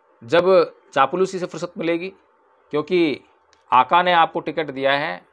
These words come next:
और विधायक बनाया है। अगर आका आपको टिकट ना देता, विधायक ना बनाता, तो जो लोग आपको आज जी हजूरी में लगे हैं, आपको बहुत बड़े ब-, बहुत बड़े-बड़े मंच मिल रहे हैं, वो कभी नहीं मिलते। कोई नहीं पूछता। कौन पूछ रहा था आपको विधायक बनने से पहले?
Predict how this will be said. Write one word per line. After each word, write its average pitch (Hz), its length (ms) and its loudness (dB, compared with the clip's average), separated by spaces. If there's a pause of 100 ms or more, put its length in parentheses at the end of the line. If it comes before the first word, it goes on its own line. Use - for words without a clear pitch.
(160)
और 127 120 -6
विधायक 127 400 -2
बनाया 110 260 -6
है। 90 220 -14 (320)
अगर 127 180 -2
आका 131 320 0
आपको 156 200 0
टिकट 151 300 -8
ना 139 100 -6
देता, 120 440 -4 (260)
विधायक 131 300 0
ना 139 120 -2
बनाता, 131 420 -2 (400)
तो 135 80 -8
जो 151 180 0
लोग 170 200 2
आपको 139 300 4
आज 139 340 2 (180)
जी 139 180 0
हजूरी 151 260 0
में 147 120 -6
लगे 131 220 0
हैं, 139 400 -6
आपको - 240 -4
बहुत 120 200 -8
बड़े 143 160 -2
ब-, 120 320 -4 (420)
बहुत 135 200 -2
बड़े-बड़े 147 300 -2
मंच 147 280 -6
मिल 143 140 -6
रहे 123 160 -4
हैं, 151 220 -8 (340)
वो 151 60 -14
कभी 156 300 0
नहीं 160 140 -2
मिलते। 107 340 -12 (100)
कोई 214 140 6
नहीं 220 120 0
पूछता। 113 500 -8
कौन 233 180 -2
पूछ 240 160 -10
रहा 226 100 0
था 175 120 0
आपको 131 260 0
विधायक 113 280 -4
बनने 107 160 -12
से 95 120 -18
पहले? - 240 -14